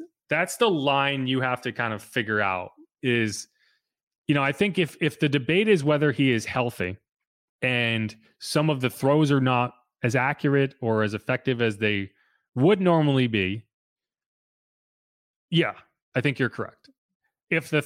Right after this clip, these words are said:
if the idea is he's hurt, so he's making bad decisions, I don't think that's what's going on. I think you're just making Jameis decisions. And the problem is, in his head, he is able to make,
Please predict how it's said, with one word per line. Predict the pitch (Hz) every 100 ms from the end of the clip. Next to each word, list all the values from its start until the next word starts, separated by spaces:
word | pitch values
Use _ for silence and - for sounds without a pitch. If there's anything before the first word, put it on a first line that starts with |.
| -
if | 143 -
the | 147
idea | 131 214 190
is | 139 143 131 -
he's | 170 190 165
hurt, | - 170 175 185 - _ _ _ _ _
so | - - 156
he's | 135 120
making | 123 143 170 143
bad | 131 127
decisions, | 113 104 - - 233 107 95 90 - - _ -
I | 160
don't | 202
think | 202 151
that's | 147 123
what's | 113
going | - 107 95
on. | 117 101 85
I |
think | 101 123 107
you're | 123
just | 110 110 -
making | 117 113 113 101
Jameis | 110 120 127
decisions. | - - 151 98 87 - - _ _ _ _ -
And | 120 117 107 101 - _ _ _ -
the | 127
problem | - - 147 214 127 107
is, | 98 95 90 - - _ _ _ _ _ _ _ _ _ _ 156
in | 156
his | 127 127
head, | - - 214 104 104 110 _ _ _ _ _ _ _
he | - 180
is | 151
able | 151 139 123
to | 120
make, | 117 127 175 - -